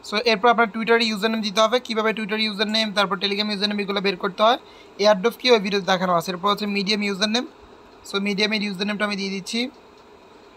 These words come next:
দিয়ে দিলাম। এরপরে হচ্ছে আমার, এরপরে আর কি আছে আমরা একটু দেখবো। এরপর হচ্ছে এই অ্যাডভার্টাইজমেন্ট চ্যানেল, এখানে আপনি জয়েন করবেন। এরপর হচ্ছে অ্যাডভার্টাইজমেন্ট Twitter, এগুলোতে ফলো করে দিবেন। So আমি already জয়েন আছি, then তারপর আমরা এখানে ডান অপশনে ক্লিক করে দিব।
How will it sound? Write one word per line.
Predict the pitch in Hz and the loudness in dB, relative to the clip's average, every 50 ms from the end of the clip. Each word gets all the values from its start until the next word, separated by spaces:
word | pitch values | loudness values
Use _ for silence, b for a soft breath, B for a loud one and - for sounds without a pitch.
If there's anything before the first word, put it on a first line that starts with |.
| - - - - - 185 | -20 -20 -20 -12 -6 -2
দিয়ে | 202 214 208 | -2 -2 0
দিলাম। | 180 208 220 233 233 233 - | 2 2 4 4 4 2 0
এরপরে | 214 214 185 208 220 220 214 | -2 -2 0 0 0 2 0
হচ্ছে | 208 - - 226 | 0 2 2 4
আমার, | 208 202 208 208 | 4 6 6 4
এরপরে | 208 202 175 165 202 202 | 4 2 0 0 2 2
আর | 202 202 | 2 2
কি | 196 - 214 208 202 | 0 -2 -2 -2 -2
আছে | 190 196 233 233 | -2 -2 -2 -2
আমরা | 214 190 180 | -2 -2 -2
একটু | 175 - 190 | -4 -4 -6
দেখবো। | 180 180 175 170 180 208 214 | -6 -6 -6 -4 -2 0 0
এরপর | 202 185 165 196 196 | 0 0 0 0 0
হচ্ছে | 196 185 - 208 208 208 202 - B B B B B B B - - | 0 0 0 -2 -2 -2 -4 -6 B B B B B B B -6 -4
এই | 202 190 - | -4 0 2
অ্যাডভার্টাইজমেন্ট | - 214 208 190 214 214 226 208 208 226 226 226 220 | 4 4 4 4 0 0 -2 -2 -2 -2 -2 -2 2
চ্যানেল, | - 220 214 214 226 | 4 6 6 6 6
এখানে | 226 208 208 214 214 | 4 4 4 2 2
আপনি | 185 180 214 | 2 0 0
জয়েন | 185 208 208 208 208 | 0 2 2 0 0
করবেন। | 190 220 214 202 233 254 294 - - B B B B B - - | 0 0 2 2 2 2 0 -2 -8 B B B B B -14 -6
এরপর | - 214 208 175 220 202 214 | -4 -4 -2 0 0 0 0
হচ্ছে | 208 - 226 | -2 0 2
অ্যাডভার্টাইজমেন্ট | 220 208 196 180 196 196 202 190 - 214 220 214 196 | 2 2 2 0 -2 -2 -4 -4 -4 -4 -4 -4 -4
Twitter, | 214 220 220 226 | -2 0 2 2
এগুলোতে | 220 208 202 196 190 196 | 4 4 2 2 0 0
ফলো | 185 - 214 208 208 | 0 2 4 4 4
করে | 180 185 175 156 | 2 0 -2 -2
দিবেন। | 156 147 147 147 | -4 -10 -10 -6
So | - 190 | -2 -2
আমি | 190 196 | -2 0
already | 202 196 202 202 196 | 0 0 0 0 2
জয়েন | 185 196 202 202 | 2 2 4 4
আছি, | 196 190 185 - 233 | 2 -2 -2 -4 -4
then | 208 214 196 | -4 -2 0
তারপর | 185 190 180 170 190 | 2 2 4 4 4
আমরা | 185 180 180 | 2 2 0
এখানে | 180 180 196 214 247 - - B B B B B B - - | 0 0 -2 -2 -4 -4 -8 B B B B B B -8 0
ডান | 170 185 196 196 196 | 2 4 4 4 4
অপশনে | 185 - - 214 233 247 | 2 -2 -2 -2 -2 -4
ক্লিক | 247 - 202 185 | -2 -4 -6 -2
করে | - 190 175 165 | -2 -2 -2 -2
দিব। | 156 156 135 139 | -4 -8 -10 -12